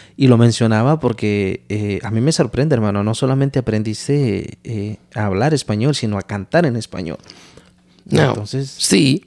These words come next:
Speaker 2: pero estoy pensando, yo tengo una audición de hacer un M C en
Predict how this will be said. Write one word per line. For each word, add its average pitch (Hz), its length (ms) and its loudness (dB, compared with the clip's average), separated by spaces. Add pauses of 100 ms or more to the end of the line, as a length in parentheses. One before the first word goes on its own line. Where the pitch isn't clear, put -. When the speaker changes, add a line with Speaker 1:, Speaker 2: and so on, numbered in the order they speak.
Speaker 2:
pero 139 300 6 (280)
estoy 147 480 4 (500)
pensando, 131 580 4 (200)
yo 160 180 6
tengo 165 200 4
una 147 120 4
audición 139 480 6
de 117 160 4
hacer 117 300 4
un 120 120 6
M 113 260 4
C 123 200 4
en 113 80 4